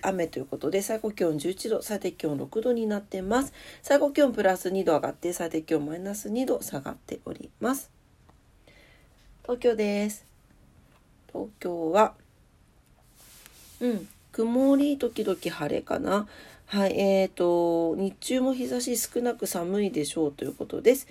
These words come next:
えー、最高気温、東京都心、横浜、埼玉八度、千葉九度の予想。最低気温三度前後ですね。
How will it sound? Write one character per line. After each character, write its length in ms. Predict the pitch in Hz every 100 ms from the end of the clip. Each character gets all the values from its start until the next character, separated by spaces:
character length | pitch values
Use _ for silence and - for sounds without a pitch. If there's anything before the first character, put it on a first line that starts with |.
| - - - -
え 120 | 233
ー、 40 |
最 160 | 247 302
高 160 | 302
気 120 | 285 277
温、 80 |
東 160 | 220 208
京 80 | 214
都 80 | 202
心、 160 | 214
横 180 | 196 208
浜、 160 | 202 196
埼 160 | 202
玉 180 | 190 147
八 240 | 147 143
度、 140 | 135 139
千 160 | -
葉 160 | 160 135 -
九 220 | - 175
度 120 | 135
の 120 | 139
予 120 | - -
想。 320 | - - - - - -
最 180 | 233
低 140 | 220 220
気 100 | 208
温 80 | 160
三 220 | 160 170
度 100 | 175
前 120 | 202
後 180 | 185 131
で 100 | 139
す 80 | -
ね。 200 | 170